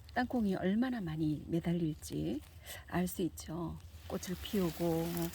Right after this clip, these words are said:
여기 보세요. 음, 자방이 엄청나게 많이 매달린 걸 볼 수가 있어요. 이렇게 해서 이제 땅속으로 밭꽃에는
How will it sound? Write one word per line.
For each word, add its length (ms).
여기 180
보세요. 460
음, 60
자방이 440
엄청나게 500
많이 300
매달린 440
걸 180
볼 200
수가 260
있어요. 540
이렇게 320
해서 360
이제 380
땅속으로 500
밭꽃에는 600